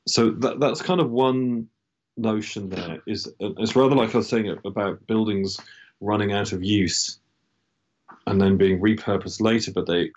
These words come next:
they occupy this kind of interstitial space where it's the only thing that exists is the form of the building. Um, and in, in the same way that the, uh, the object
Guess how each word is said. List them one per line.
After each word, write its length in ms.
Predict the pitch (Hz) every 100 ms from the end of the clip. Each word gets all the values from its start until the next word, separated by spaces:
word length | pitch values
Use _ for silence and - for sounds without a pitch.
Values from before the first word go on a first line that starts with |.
| -
they 120 | 98
occupy 540 | 98 101 - - 98 95
this 200 | 92 -
kind 140 | 95
of 60 | 92
interstitial 520 | 98 98 - - 107
space 300 | - 95 92
where 80 | 98
it's 240 | 92 - -
the 160 | 98 104
only 240 | 113 117
thing 220 | 110 92
that 100 | 82
exists 360 | 78 - 95 -
is 120 | 90
the 80 | 87
form 340 | - 110 98
of 120 | 90
the 80 | -
building. 400 | 80 80 78 78 - _ _ _ - - _ _ _ _ _ -
Um, 400 | 90 87 87 92 -
and 160 | - - - -
in, 260 | - 78 76
in 140 | 113 104
the 80 | 95
same 280 | 101 98
way 160 | 95 92
that 180 | 90 -
the, 260 | 95 - -
uh, 160 | 92 -
the 180 | 104
object 680 | 104 110 110 92 - - -